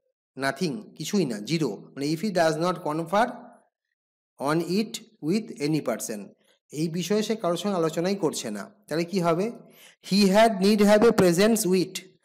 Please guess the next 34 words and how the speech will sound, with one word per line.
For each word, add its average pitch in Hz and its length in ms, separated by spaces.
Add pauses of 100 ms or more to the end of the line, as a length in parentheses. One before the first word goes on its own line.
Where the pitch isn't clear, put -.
(260)
তার 165 180
কিন্তু 214 460
উপস্থিত 208 500
বুদ্ধি 190 340
থাকতে 175 400
হবে, 113 320 (420)
যে 180 340 (220)
সেখান 196 400
থেকে 220 200
তাকে 214 280
যাই 185 240
প্রশ্ন 208 360
করা 208 220
হোক 208 120
সে 214 120
যেন 214 100
উত্তর 202 360
দিতে 165 300
পারবে, 117 400 (480)
কারণ 196 400 (240)
আলোচনা 170 400
করে 202 180
বিষয়টা 185 340
কিন্তু 180 340
আর 156 120
একটু 226 300 (1300)
ফ্রেশ 175 380
হয়ে 165 160
যায়, 175 200 (320)
আর 135 140
একটু 156 260 (140)
সড়গড় 147 480
হয়ে 117 200
যায়। 104 240